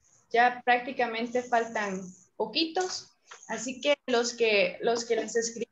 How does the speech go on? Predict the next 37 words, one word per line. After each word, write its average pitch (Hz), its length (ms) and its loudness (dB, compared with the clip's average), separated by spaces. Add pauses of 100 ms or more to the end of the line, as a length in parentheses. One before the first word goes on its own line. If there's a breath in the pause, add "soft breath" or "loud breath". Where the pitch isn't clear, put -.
(100)
ahí 277 240 2
en 285 160 0
el 262 140 -2
grupo, 381 680 -2
si 240 200 -8
pueden 247 680 2
terminarlo 202 540 0
ahora 254 400 4
o - 20 -2
mañana 208 540 0
temprano, 247 580 -2 (400)
se 214 140 -4
los 202 200 -2
voy 214 140 0
a 220 60 2
agradecer 214 580 2
porque 196 360 -4
ya, 233 520 4
ya 233 120 6
el 233 100 0
sábado 254 440 4
ya 214 220 -2
tiene 208 240 -6
que 185 60 -4
estar 185 260 -2 (140)
todo 233 380 4
completamente 175 760 -4
ahí. 247 300 -4 (440)
Algunos 330 400 2
de 330 80 4
ustedes 320 380 2
ya 240 140 4
me 220 120 0
escribieron, 240 720 2
ya 214 160 2
lo 185 260 4
terminamos. 214 840 0